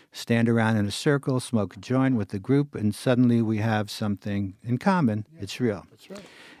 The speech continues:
Speaker 1: And so let's take, for example, my first guest that started my show in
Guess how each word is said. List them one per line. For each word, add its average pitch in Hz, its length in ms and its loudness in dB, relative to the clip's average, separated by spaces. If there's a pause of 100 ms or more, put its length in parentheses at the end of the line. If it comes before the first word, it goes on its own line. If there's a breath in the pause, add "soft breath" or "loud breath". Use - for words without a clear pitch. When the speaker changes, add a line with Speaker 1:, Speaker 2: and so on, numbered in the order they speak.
Speaker 1:
And 117 220 0
so 135 240 6
let's 135 400 0
take, 143 260 2
for - 320 -6
example, 123 560 2
my 117 180 6
first 120 420 0
guest 123 680 0
that 110 240 -2 (540)
started 120 480 0
my 107 160 0
show 143 560 4
in 117 140 -2